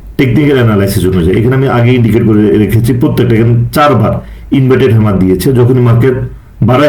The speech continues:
স্টার্ট করে এরপরেই মার্কেটে ইনভার্টেড হ্যামার দিয়ে মার্কেট ফল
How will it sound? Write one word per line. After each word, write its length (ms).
স্টার্ট 280
করে 140
এরপরেই 420
মার্কেটে 360
ইনভার্টেড 360
হ্যামার 220
দিয়ে 160
মার্কেট 260
ফল 120